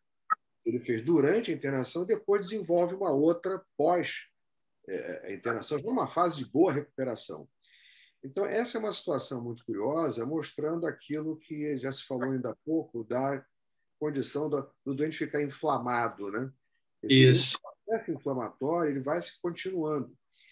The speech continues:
Speaker 1: E a gente tem feito, inclusive, corticoide para tratamento desse doente,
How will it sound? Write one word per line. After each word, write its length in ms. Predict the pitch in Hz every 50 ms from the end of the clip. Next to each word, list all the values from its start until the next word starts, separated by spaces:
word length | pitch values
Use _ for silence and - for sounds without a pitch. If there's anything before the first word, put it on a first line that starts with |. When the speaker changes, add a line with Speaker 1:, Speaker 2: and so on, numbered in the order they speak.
| - _ _ _ _ -
Speaker 1:
E 60 | 139
a 40 | 139
gente 220 | 143 214 226 -
tem 160 | - 208 170
feito, 220 | - 190 196 190 185
inclusive, 360 | - - 143 123 180 208 -
corticoide 600 | - 226 - - 262 - - 214 233 220 180 -
para 140 | - 135 -
tratamento 640 | - 131 117 113 - 113 110 113 113 110 - -
desse 220 | 98 95 - -
doente, 440 | 87 90 82 - - - - - -